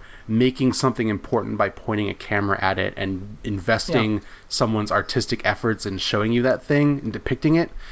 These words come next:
Speaker 1: And video games are really terrible about that specifically. There's a lot of effort that goes into justifying your dumb video game narrative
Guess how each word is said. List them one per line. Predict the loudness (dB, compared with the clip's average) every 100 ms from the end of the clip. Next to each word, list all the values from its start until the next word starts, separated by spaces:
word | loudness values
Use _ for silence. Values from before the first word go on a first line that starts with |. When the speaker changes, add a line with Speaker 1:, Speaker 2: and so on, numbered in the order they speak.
| -10
Speaker 1:
And | -4
video | 2 2
games | 4 4 2
are |
really | -2 -2 4 6 6
terrible | 2 2 2 4 4
about | 4 4 4
that | 2 2
specifically. | -2 -8 -4 -4 -2 -4 -4 -8 -4
There's | 0 2
a |
lot | 4 4 4
of | 2 0
effort | 0 0 2 0
that | -2 -2
goes | 0 0
into | -2 -4
justifying | -2 0 0 0 2 4 4 2 2
your | 0
dumb | 2 0 2
video | 2 2 4
game | 4
narrative | 4 4 4 4 2